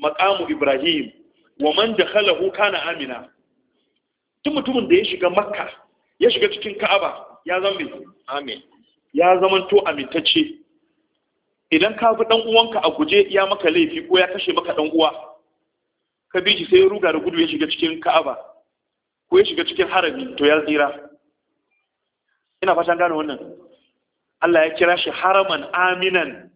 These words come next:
Speaker 2: Mm.
Speaker 1: Eh, harami ne wanda yake,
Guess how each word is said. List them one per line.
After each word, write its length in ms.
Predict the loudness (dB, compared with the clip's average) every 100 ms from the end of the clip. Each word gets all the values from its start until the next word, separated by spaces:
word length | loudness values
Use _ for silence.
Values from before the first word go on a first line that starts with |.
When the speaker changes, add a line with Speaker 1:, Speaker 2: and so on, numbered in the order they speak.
| _ -18
Speaker 2:
Mm. 260 | -18 -18 _ _ _ _ _ _ _ _ -4
Speaker 1:
Eh, 80 | 0
harami 460 | 2 2 2 0
ne 100 | -2
wanda 260 | 0 0 2
yake, 420 | 2 4 2 2